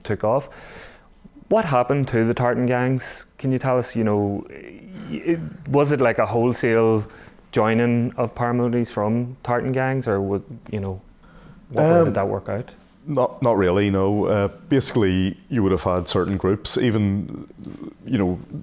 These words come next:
Speaker 2: the book became a, a story of the Wood-, an element of the Woodstock tartan who joined the Red Hand Commando that cut across the book. It wasn't something I'd anticipated, but when I was given access to certain people who were involved in setting up the Red Hand Commando, it became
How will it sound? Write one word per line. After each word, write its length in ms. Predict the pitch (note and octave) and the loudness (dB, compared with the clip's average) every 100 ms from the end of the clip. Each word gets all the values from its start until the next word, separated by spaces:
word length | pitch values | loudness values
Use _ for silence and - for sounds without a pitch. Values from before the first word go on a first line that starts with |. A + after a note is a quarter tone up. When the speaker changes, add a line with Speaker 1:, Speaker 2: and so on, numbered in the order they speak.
| - - | -16 -10
Speaker 2:
the 120 | B2 | -4
book 420 | A2+ A#2+ A#2 - - - _ - | 0 0 -2 -12 -14 -20 _ -6
became 320 | C3 F#2+ F2+ | -2 0 2
a, 300 | F2+ F#2 E2 - - - - - _ | 2 0 -2 -12 -20 -20 -20 -20 _
a 60 | - | -6
story 280 | - F#2+ F#2+ | -2 0 0
of 120 | E2+ | 0
the 60 | F#2 | 0
Wood-, 340 | F#2+ E2 - | 0 -2 -6
an 120 | - F#2 | -4 0
element 320 | F#2 F#2+ G2 | 2 0 2
of 60 | |
the 80 | F#2+ | 2
Woodstock 360 | F2 F#2 - - | 2 0 -2 -2
tartan 420 | G#2 G2+ A2+ G#2 - - G2 | -2 -2 -2 -6 -8 -12 -8
who 100 | F2 | -4
joined 240 | F2+ F2 | -2 0
the 60 | F2+ | 0
Red 180 | F2 | 0
Hand 140 | F2 F2 | -2 -4
Commando 480 | G2+ F#2 F#2+ A2+ A2 A#2+ | -2 -2 0 -2 -2 -4
that 140 | F2+ | -4
cut 160 | - F2+ | -2 -4
across 500 | - F2 G2 - - - - - - | -2 0 0 -4 -8 -14 -20 -16 -8
the 60 | |
book. 300 | - G2 - | -2 -2 -2
It 140 | F#2 A2 | -4 0
wasn't 320 | F#2+ F#2+ G2+ | 0 0 0
something 260 | F2 F2+ | -2 -2
I'd 140 | F2 F2 | -2 -2
anticipated, 720 | F2 F#2 - - A2 A2+ - - - - - _ - | -2 -4 -4 -2 0 0 -4 -14 -20 -20 -20 _ -6
but 80 | F#2+ | -2
when 140 | F#2 | 0
I 40 | F2 | 0
was 100 | E2+ | 0
given 220 | F2+ F2 | 0 0
access 400 | E2+ - G#2+ - | -2 0 0 0
to 160 | G2 - - - | -4 -6 -14 -6
certain 260 | A2+ F2 G2 | -2 -2 0
people 460 | G2+ G2 G2+ F#2 - - - - | -2 0 -2 -4 -12 -20 -20 -8
who 160 | G#2+ F#2 | -2 0
were 280 | F#2 F2 | 0 0
involved 360 | F2+ F#2 F2 F2 | -2 -2 -2 -2
in 60 | F2+ | -2
setting 200 | F2+ F2 | 0 0
up 60 | |
the 80 | F#2 | 0
Red 140 | F2 | 0
Hand 160 | F2+ F2 | 0 -2
Commando, 500 | - F2+ F#2 G#2 G2+ | -2 -2 0 0 0
it 80 | F#2+ | -2
became 460 | F#2 E2+ F2 F2 | -4 -2 -2 -4